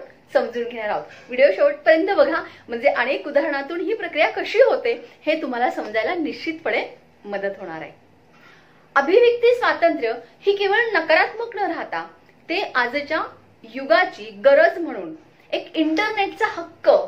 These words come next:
जगभरातील राष्ट्रांनी मान्य केलेला आहे. कारण जगातील माणसे व्यवहाराची भाषा आता offline कमी होते आणि ती online जास्त होते.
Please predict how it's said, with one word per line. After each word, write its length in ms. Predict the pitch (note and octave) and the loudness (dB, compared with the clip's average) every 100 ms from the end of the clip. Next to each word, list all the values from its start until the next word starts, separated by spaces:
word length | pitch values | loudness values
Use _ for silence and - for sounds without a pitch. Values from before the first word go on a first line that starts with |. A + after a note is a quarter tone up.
| - _ _ G#3 G3 | -8 _ _ -18 -2
जगभरातील 680 | D#4+ F#4 E4 F#4+ C#4+ C#4 F4 | 2 2 0 -2 -4 -4 -6
राष्ट्रांनी 500 | E4+ D#4 - B3+ C4+ | -4 -6 -4 -4 -2
मान्य 280 | D4+ G3+ F#3+ | -4 -4 -6
केलेला 340 | F#3+ F#3 F3+ E3+ | -8 -12 -10 -12
आहे. 240 | D#3+ D#3+ D#3 _ _ _ _ _ - | -14 -18 -20 _ _ _ _ _ 2
कारण 320 | C#4+ A#3 C4+ - - _ G#3 | 2 4 0 -6 -20 _ 0
जगातील 520 | C4 D4+ E4+ A#4 A#4+ | 2 4 4 6 6
माणसे 580 | F#4+ B3+ - A#3 A3 - - _ | 4 0 -4 -6 -8 -10 -16 _
व्यवहाराची 720 | G3 A3+ A#3+ D#4 F#4 G4 G4 | 2 2 2 2 2 2 0
भाषा 640 | G4 B3+ A3+ - G3 A3 E4 - - | -2 -2 -12 -6 -4 -4 -8 -16 -12
आता 200 | B3+ B3 | -4 -2
offline 580 | - D#4 D#4+ A4 A4 A#4+ | 2 4 4 2 -2 -2
कमी 260 | A#4 G#4 A#4+ | -6 -4 -4
होते 400 | F4+ - - - _ _ _ | -4 -8 -12 -16 _ _ _
आणि 160 | B3 D4 | -4 -2
ती 60 | F#4+ | -2
online 480 | - C#4+ D4+ E4 F#4+ | 0 0 0 0 2
जास्त 260 | D#4+ - | 0 2
होते. 540 | C#4 C#4+ - D#3 - | 0 -2 -6 -14 -16